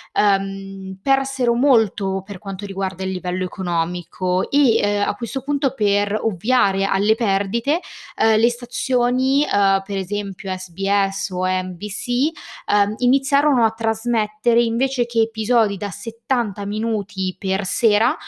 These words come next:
due episodi da trentacinque minuti nella stessa sera, però intervallati dalla pubblicità, in modo tale che inserendo la pubblicità inevita-, inevitabilmente avevano ottenuto un minimo di guadagno.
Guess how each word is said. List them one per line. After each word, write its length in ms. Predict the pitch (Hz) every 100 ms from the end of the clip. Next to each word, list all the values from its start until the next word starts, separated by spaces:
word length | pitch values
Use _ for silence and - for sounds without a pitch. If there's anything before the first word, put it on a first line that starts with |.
| - -
due 240 | 208 311
episodi 440 | 311 311 320 302 285 285 302 311
da 180 | 220 202
trentacinque 1000 | 233 247 247 254 262 - 262 214 - 208
minuti 640 | 208 202 196 196 233 302
nella 240 | 196 180 175
stessa 280 | - - 269
sera, 280 | 220 220
però 220 | 247 294 240
intervallati 720 | 220 262 269 349 269 180 202
dalla 220 | 175 175
pubblicità, 560 | 175 156 175 - 180 151
in 320 | - - -
modo 180 | 220 240
tale 260 | 247 190 190
che 140 | 202
inserendo 480 | 185 180 220 214 214
la 120 | 208
pubblicità 480 | 226 208 247 - 190
inevita-, 500 | 196 175 180 196 -
inevitabilmente 1120 | - - 202 202 180 220 247 269 190 190 220 226
avevano 580 | - 214 202 190 202
ottenuto 460 | 208 - 233 185 208
un 80 | 190
minimo 320 | 180 175 175
di 100 | 160
guadagno. 640 | 160 156 143 151 170 180